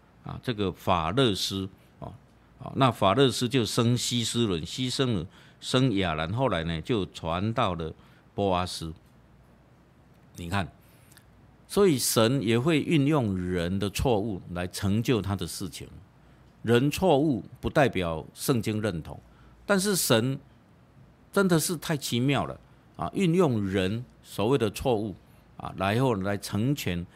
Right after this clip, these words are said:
神的救赎。那你说神怎么会这样做呢？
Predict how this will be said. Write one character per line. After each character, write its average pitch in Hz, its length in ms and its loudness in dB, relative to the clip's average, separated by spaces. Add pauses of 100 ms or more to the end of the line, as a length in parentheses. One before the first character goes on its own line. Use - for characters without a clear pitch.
(100)
神 104 360 -2
的 110 80 0
救 104 280 2
赎。 69 220 -10 (360)
那 190 120 2
你 143 100 4
说 170 200 2
神 120 260 0
怎 110 120 -2
么 120 100 0
会 139 140 2
这 135 100 0
样 117 160 0
做 113 280 2
呢？ 92 160 -4